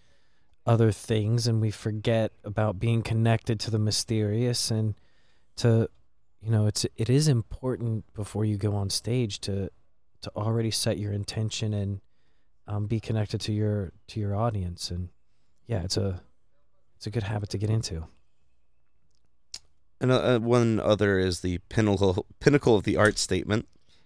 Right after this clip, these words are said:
Speaker 1: Yeah, this is one of my favorite. I mean, it's the end of the
Speaker 2: I've got it tattooed on my arm.
Speaker 1: It's, it's,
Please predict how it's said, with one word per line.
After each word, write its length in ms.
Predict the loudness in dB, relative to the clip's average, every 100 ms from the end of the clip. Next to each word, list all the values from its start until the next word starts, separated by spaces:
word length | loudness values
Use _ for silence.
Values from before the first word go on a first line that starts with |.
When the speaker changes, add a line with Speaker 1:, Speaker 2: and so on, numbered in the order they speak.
| -12
Speaker 1:
Yeah, 380 | 2 6 6 6
this 160 | 4
is 60 | 6
one 100 | 6
of 80 | 6
my 100 | 6
favorite. 380 | 6 4 4
I 60 | 4
mean, 140 | 4
it's 220 | 4 2 2
the 140 | 2
end 180 | 4 4
of 160 | 2
the 400 | 2 2 2 2 0
Speaker 2:
I've 240 | -4 0
got 160 | 4 4
it 100 | 6
tattooed 360 | 4 6 6
on 80 | 6
my 120 | 8
arm. 220 | 8 8 6
Speaker 1:
It's, 180 | 2
it's, 420 | 0 4 4 4